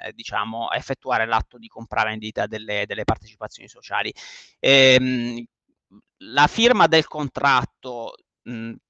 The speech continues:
diciamo, privato di compravendita di quote e l'esecuzione possono essere contestuali, eh, quindi fatte lo stesso giorno, oppure differite. Eh, diffe-, vengono differite, generalmente sono sempre differite, perché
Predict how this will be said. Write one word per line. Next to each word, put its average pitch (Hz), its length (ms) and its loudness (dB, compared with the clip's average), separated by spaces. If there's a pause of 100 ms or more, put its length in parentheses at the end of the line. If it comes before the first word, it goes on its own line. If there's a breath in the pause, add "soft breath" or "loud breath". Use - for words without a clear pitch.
diciamo, - 420 -12
privato 127 600 2
di 120 80 -16
compravendita 127 560 -2
di 120 120 -8
quote 117 580 -6
e 131 80 2
l'esecuzione 143 720 -4
possono 139 380 -8
essere 123 460 -2
contestuali, 139 1160 -2 (500 loud breath)
eh, 120 800 2
quindi 127 200 -8
fatte 127 320 -2
lo 120 80 -10
stesso 147 400 -16
giorno, 131 760 -4
oppure 165 840 2
differite. 117 1040 -2 (380 loud breath)
Eh, 120 880 2
diffe-, 156 560 -2
vengono 151 480 -2
differite, 143 640 -2
generalmente 139 560 0
sono 120 180 -10
sempre 127 300 -6
differite, 147 560 0
perché 147 480 2